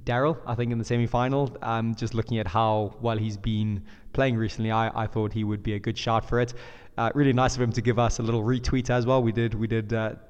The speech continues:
kind of capture his, his name in our Twitter, and he retweeted. And then after Daryl went out, I then thought it would be Mohamed Shorbagy, and again, I got that wrong. So great for the, the current world champion, Karim Abdel Gawad, to win that event.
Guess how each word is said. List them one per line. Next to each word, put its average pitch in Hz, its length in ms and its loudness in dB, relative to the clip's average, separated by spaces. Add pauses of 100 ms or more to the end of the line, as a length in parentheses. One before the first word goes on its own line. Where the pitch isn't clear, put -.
(260)
kind 107 180 -2
of 104 180 0
capture - 340 -4
his, 107 300 -2
his 104 180 -2
name 110 220 0
in 107 80 -2
our 104 100 -2
Twitter, 113 320 -2
and 107 80 -2
he 104 120 -6
retweeted. 113 560 -2 (460)
And 120 140 2
then 127 440 2 (100)
after 123 260 2
Daryl 135 320 4
went 113 240 0
out, 123 240 4
I 117 540 2
then 110 180 -2
thought 110 220 -2
it 110 60 0
would 110 180 -2
be 110 160 0
Mohamed 113 320 0
Shorbagy, 117 500 4
and 113 280 0
again, 120 260 -2
I 107 120 0
got 107 200 -2
that 107 180 -4
wrong. 98 240 -2
So 107 320 -2 (600)
great 139 200 6
for - 100 4
the, 117 280 4 (120)
the 110 60 -6
current 123 240 4
world 110 200 2
champion, 110 360 0
Karim 110 280 0
Abdel 107 340 -2
Gawad, 107 380 -2
to 110 80 -4
win 117 160 2
that 107 160 2
event. 101 320 -4